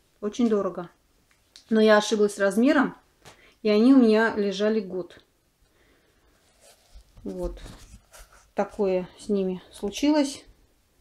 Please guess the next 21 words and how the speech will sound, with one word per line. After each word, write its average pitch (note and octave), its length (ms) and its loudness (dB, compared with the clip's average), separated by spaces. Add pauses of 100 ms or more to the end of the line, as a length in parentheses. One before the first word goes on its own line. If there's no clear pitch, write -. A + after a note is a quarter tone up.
(880)
Два A#3+ 220 6
сезона A#3+ 440 4
Вася G#3 280 0
носила. G3 560 -4 (960)
Она G#3+ 160 2
носила G3+ 560 0 (160)
ту G#3+ 140 2
весну C4 520 2 (560)
и D4 80 0
осень. F#3 460 0
Э, G3 420 0 (300)
как, F3+ 220 -10
ту B3 200 2
весну, G#3+ 720 4
лето E4+ 480 4 (180)
и C4 100 0
осень. A#3+ 460 -2 (120)
Вот A3 160 -10
так F#3 200 -4
она F3 140 -10
носила. F3 460 -14